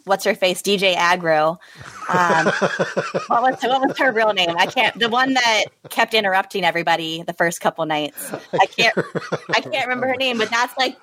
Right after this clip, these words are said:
Speaker 1: that's who she, the, her picture just
Speaker 2: Yeah.
Speaker 1: reminds me of.
Speaker 2: Her face is co-, ca-, as soon as you said <laughs> that, D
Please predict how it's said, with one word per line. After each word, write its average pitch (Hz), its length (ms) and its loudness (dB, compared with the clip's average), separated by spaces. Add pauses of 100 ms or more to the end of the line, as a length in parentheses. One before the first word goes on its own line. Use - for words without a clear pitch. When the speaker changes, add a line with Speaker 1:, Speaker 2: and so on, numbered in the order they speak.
(120)
Speaker 1:
that's 240 300 0
who 269 140 -2
she, 240 200 0 (140)
the, 277 140 0
her 196 360 2 (140)
picture 233 400 -2
just 175 180 -6
Speaker 2:
Yeah. 185 60 0
Speaker 1:
reminds 170 460 0
me 151 120 -8
of. 156 120 -2
Speaker 2:
Her 120 140 -4
face 139 380 0
is 113 120 -4
co-, 123 240 -4
ca-, 123 260 -6
as 113 180 -4
soon 147 200 -2
as 135 120 -4
you 123 80 -4
said 127 300 0
<laughs> - 80 -8
that, - 180 -2
D 196 140 0